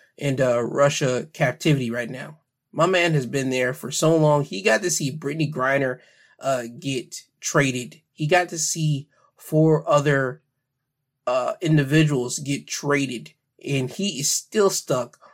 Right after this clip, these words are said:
over there in Russia. I know he has to be throwing some type of fit. I know inside of him he has to be bubbling with anger. And now you see a U S soldier get popped back over to America.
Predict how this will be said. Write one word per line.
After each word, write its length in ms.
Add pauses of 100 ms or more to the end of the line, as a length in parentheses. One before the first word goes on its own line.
(180)
over 340
there 220
in 300
Russia. 580
I 240
know 400
he 220
has 200
to 60
be 240
throwing 280
some 160
type 200
of 120
fit. 380
I 80
know 300
inside 420
of 60
him 140
he 180
has 300
to 60
be 340 (100)
bubbling 500 (320)
with 220 (100)
anger. 480
And 160
now 160
you 200
see 560 (200)
a 60
U 240
S 100
soldier 640 (160)
get 380
popped 400
back 240
over 360 (600)
to 300
America. 680